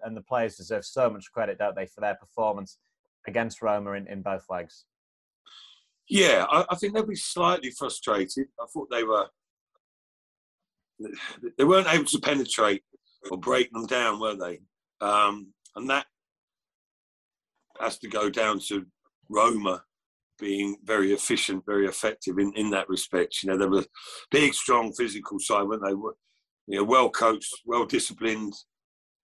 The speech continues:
Speaker 2: Leicester just couldn't break the door down, really. But then, but frustrations, you know, conceding that again, you know, from a set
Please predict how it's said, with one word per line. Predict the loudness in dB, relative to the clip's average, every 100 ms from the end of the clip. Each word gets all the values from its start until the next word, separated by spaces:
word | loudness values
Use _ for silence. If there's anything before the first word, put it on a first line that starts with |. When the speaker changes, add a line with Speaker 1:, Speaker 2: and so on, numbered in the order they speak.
| _ _ _ _
Speaker 2:
Leicester | -4 -4 -6
just | -6 -6 -6
couldn't | 2 2 2 -10 _ _ _ _ _ _ _ _ _ _ _ _ -4
break | 0 0
the | 2
door | 4 4 4
down, | 2 2 0 -2 _ _ _
really. | -4 -2 -2 -4
But | -2
then, | -2 -2 -6 _ _
but | -6
frustrations, | 0 0 2 2 2 0 -6 -8 -8
you | -10
know, | -10
conceding | -10 -6 2 2 4 2
that | 0 -2 -20 _ _ -16 -16 -18 -20 _ _ _
again, | 0 2 0 -4
you | -6
know, | -6
from | -2 -2
a | 0
set | 0 -2